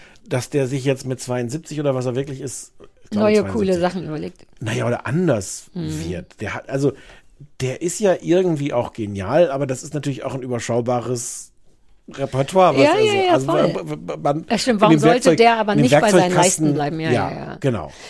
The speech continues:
Speaker 2: Christoph hat ganz am Anfang gesagt, dass er, ich glaube, das Erste, was er gesagt hat,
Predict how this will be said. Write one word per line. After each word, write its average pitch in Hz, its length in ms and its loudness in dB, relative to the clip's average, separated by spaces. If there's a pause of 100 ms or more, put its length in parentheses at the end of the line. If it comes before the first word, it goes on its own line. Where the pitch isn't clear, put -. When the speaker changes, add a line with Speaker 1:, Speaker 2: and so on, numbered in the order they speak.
Speaker 2:
Christoph - 340 -14
hat - 120 -20
ganz - 240 -16
am 156 100 -14
Anfang 165 320 -16
gesagt, - 340 -20
dass - 120 -10
er, - 320 -4
ich - 140 -10
glaube, 185 180 -8
das 165 220 -10
Erste, 254 360 -6
was 175 140 -8
er 220 80 -8
gesagt 185 340 -8
hat, 175 180 -6